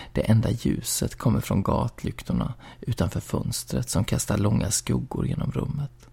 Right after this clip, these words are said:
"Vad hände sen?" säger jag, och min röst är inte mer än en viskning. "Det blev kaos. Alla sprang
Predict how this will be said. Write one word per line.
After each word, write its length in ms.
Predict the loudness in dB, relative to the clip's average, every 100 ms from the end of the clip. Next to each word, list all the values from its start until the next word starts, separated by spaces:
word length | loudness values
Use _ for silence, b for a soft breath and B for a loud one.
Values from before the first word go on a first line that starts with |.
| -20 -20 B B B B B -8
"Vad 100 | -2
hände 280 | 2 2 4
sen?" 460 | 4 4 2 2
säger 260 | 0 0 0
jag, 180 | -2 -4 -12
och 380 | -18 -12 4 6
min 200 | 8 6
röst 380 | 2 0 -6
är 100 | 2
inte 220 | 2 4 2
mer 280 | 2 0
än 180 | 0 0
en 100 | 0
viskning. 560 | 0 -2 -4 -4 -4 -4 -8 -20 -20 -20 b b b -20 -20 -10
"Det 100 | -4
blev 180 | -2 -4
kaos. 800 | -2 -4 -2 -2 -4 -6 -12 -18 B B B B B
Alla 320 | 4 4 2
sprang 440 | 0 0 2 2